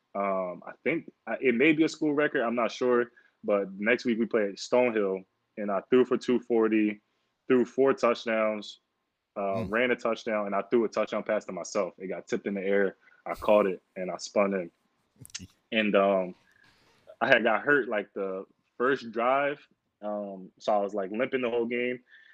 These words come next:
Speaker 1: And then, um, it was pretty bad, so I figured that was probably gonna be my last game for a while. I didn't know how bad it was. Um, so after the game, they had told me that I had tore,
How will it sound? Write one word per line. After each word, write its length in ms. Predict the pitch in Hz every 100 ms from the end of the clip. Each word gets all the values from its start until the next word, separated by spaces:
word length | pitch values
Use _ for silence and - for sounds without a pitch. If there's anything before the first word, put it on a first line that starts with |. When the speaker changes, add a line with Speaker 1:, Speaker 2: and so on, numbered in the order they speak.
| _ _ _
Speaker 1:
And 160 | 104 101
then, 120 | 98
um, 280 | 98 95 98
it 60 | 127
was 100 | 120
pretty 260 | - 117
bad, 320 | 107 117 117
so 100 | 110
I 60 | 98 -
figured 220 | 113 107
that 40 |
was 100 | 107
probably 220 | - 107
gonna 120 | 104 104
be 60 |
my 120 | 101
last 280 | 98 107 98
game 160 | 107 104
for 160 | - 98
a 60 |
while. 260 | 98 104 104
I 80 | 101
didn't 160 | 101
know 60 | 95
how 140 | 98
bad 220 | 104 107
it 60 | 107
was. 420 | 107 107 107 - _ _ _ _ -
Um, 480 | 104 95 90 90 87
so 160 | - 104
after 220 | 104 107
the 80 | 104
game, 260 | 101 104 101
they 80 |
had 160 | 98 95
told 180 | 107 101
me 80 | 95
that 100 | 95
I 120 | 95
had 140 | 85
tore, 520 | - 117 110 101 92